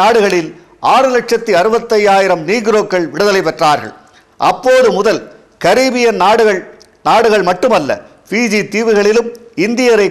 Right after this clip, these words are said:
கொண்டு வருகிற எண்ணம், கூலிகளாக கொண்டு வருகிற எண்ணம் பிரிட்டிஷாருக்கு ஏற்பட்டது.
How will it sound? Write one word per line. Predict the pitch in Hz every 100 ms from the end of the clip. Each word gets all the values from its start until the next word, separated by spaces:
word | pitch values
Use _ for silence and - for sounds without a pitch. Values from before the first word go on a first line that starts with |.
| -
கொண்டு | 190 220
வருகிற | 190 165 165 160 151 123 170
எண்ணம், | 196 185 160 -
கூலிகளாக | 214 233 202 185 175 165 175
கொண்டு | 175 185
வருகிற | 170 151 151 160
எண்ணம் | 170 156 - -
பிரிட்டிஷாருக்கு | 156 165 190 165 151 143 147 135
ஏற்பட்டது. | 139 139 117 -